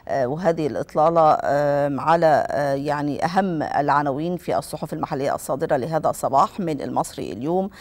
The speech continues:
الحكومة تستعرض مؤشرات البنك الدولي الإيجابية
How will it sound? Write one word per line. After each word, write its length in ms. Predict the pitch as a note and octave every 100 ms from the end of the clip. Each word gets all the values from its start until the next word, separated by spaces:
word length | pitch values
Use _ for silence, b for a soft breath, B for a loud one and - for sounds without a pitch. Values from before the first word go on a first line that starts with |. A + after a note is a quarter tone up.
| B -
الحكومة 720 | - - F#3+ F#3+ D#3+ C#3 G2
تستعرض 720 | D3 D3 - - E3+ D#3+ D3+ D3+
مؤشرات 680 | C#3+ G#2+ - D3+ D#3 D3+
البنك 360 | C3+ C3+ D#3 B2+
الدولي 600 | A2 C#3+ A#2+ D#3+ D#3 -
الإيجابية 800 | - D3+ F3 D3 D#3+ D#3+ D3+